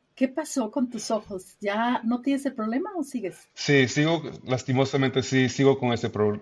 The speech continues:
Speaker 2: problema y, y por eso di-, yo me puse con eso, vi-, vivir con intención, ¿va? Ese propósito de vivir con intención. Eh, por eso sigo con la pintura, porque amo, es algo que amo, amo, amo pintar,
Speaker 1: Ah.
Speaker 2: am,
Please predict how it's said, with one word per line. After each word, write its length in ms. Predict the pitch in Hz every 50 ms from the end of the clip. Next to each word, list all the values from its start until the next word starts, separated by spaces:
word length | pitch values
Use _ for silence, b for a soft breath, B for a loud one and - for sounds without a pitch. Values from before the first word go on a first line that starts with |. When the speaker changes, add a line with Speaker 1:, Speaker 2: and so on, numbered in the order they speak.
| - _
Speaker 2:
problema 640 | - 107 101 98 98 104 107 104 104 107 107 104 101
y, 420 | - - 104 104 101 95 98 92 -
y 300 | 101 104 104 98 98 98
por 300 | - - - - 117 120
eso 460 | 131 139 135 - 147 135 123 - - - - - - _
di-, 340 | 117 113 117 117 - 117 117
yo 340 | 120 120 123 120 120 117 117 107 110 - - - _ _ B B B B B B B B B B B B _ _ _ _ _
me 180 | - 123 127 123
puse 340 | 110 120 135 131 - 151 143
con 180 | - 123 117
eso, 260 | 120 120 131 135 110 101
vi-, 140 | 110 113 110
vivir 440 | 104 107 113 117 110 117 120 117 -
con 140 | 135 127
intención, 640 | 120 110 104 - 101 92 92 - - 113 101 92 95
¿va? 120 | 92 98 104
Ese 160 | 104 - 110
propósito 520 | 107 107 92 - 113 104 - 120 - 113 104
de 60 | 101
vivir 160 | 104 101 -
con 120 | - 117 110
intención. 600 | 104 101 - 95 92 87 - 107 107 104 101 92 87
Eh, 220 | 104 104 104 98 92 -
por 120 | - 107
eso 220 | 110 113 - - 127
sigo 360 | - - 127 120 127 127 -
con 160 | - 117 107
la 140 | 107 98 -
pintura, 360 | - 101 92 - 113 110 113
porque 340 | 104 - 101 95 - 104 95
amo, 380 | - 92 104 117 117 104 101 98
es 60 | 101
algo 260 | 113 113 117 117 110
que 120 | - 104
amo, 400 | 101 101 104 107 107 101 101 - -
amo, 680 | 107 113 113 117 117 117 117 117 113 113 110 - - -
amo 300 | 101 104 110 117 113 110
pintar, 640 | - 110 101 90 - 101 101 104 104 104 - - -
Speaker 1:
Ah. 320 | - - - 101 98 95 95
Speaker 2:
am, 300 | 95 92 92 92 - -